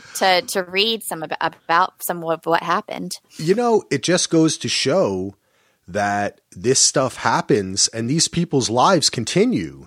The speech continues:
Speaker 2: you know?
Speaker 1: Mm-hmm.
Speaker 2: And sometimes it can be a little bit more than they bargained for being on a reality show.
Speaker 1: Yep.
Speaker 2: Um, and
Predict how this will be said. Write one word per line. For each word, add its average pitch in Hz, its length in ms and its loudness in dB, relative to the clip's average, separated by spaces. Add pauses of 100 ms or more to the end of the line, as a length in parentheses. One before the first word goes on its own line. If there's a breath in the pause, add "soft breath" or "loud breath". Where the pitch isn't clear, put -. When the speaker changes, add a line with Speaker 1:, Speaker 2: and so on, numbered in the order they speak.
Speaker 2:
you 101 140 -4
know? 131 440 0
Speaker 1:
Mm-hmm. 156 540 0
Speaker 2:
And 123 160 2
sometimes 170 580 2
it 147 60 -2
can 139 140 2
be 143 360 0
a 123 60 -2
little 139 220 4
bit 135 200 4
more 123 320 4
than 143 180 2
they 143 140 6
bargained 123 560 2
for 85 320 -2
being 98 320 -2
on 95 200 -2
a 87 60 -4
reality 98 680 0
show. 90 560 0 (580 soft breath)
Speaker 1:
Yep. 101 240 2
Speaker 2:
Um, 90 220 -6 (120)
and 95 640 -6